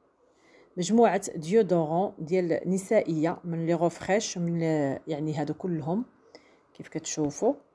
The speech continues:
كلهم كيخرجوا بثمن خمسة وثلاثين درهم. خمسة وثلاثين درهم لاول مره كنشوفوا لي غوفريش ولي ديودورون دايرين بهاد الثمن،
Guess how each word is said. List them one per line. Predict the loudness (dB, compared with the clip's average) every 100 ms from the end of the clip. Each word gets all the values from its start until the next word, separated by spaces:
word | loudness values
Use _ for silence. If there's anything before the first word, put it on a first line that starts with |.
| _ _ _ _ _ _ _ _ _ _ _ _ _ _ _
كلهم | -4 -2 -2 0 -2 -2 -10 -12
كيخرجوا | -4 -4 -2 -4 -2 0 -2
بثمن | -2 -8 -4 -2 0 0 0 0 -4 _ _ _ _ _ _ _ _ _ _ _ _ _ _ _ _
خمسة | -12 -4 -2 -2 -2 -2
وثلاثين | -6 -4 -2 -2 -4 -4
درهم. | -6 -8 _ _ _
خمسة | -8 -6 -2 -2
وثلاثين | -2 -6
درهم | -4 -2
لاول | -2 0 2 2
مره | 2 2 2
كنشوفوا | -2 -6 -6 -6 0 2 2 0 -20 -20 _
لي | 0 4 6 6 6 6 4
غوفريش | 2 0 -2 0 0 0
ولي | 0
ديودورون | 4 2 4 2 4 2 2 -6 -20 -20 _
دايرين | 0 2 4 2 0
بهاد | -2 -2
الثمن، | -2 -2 2 2 2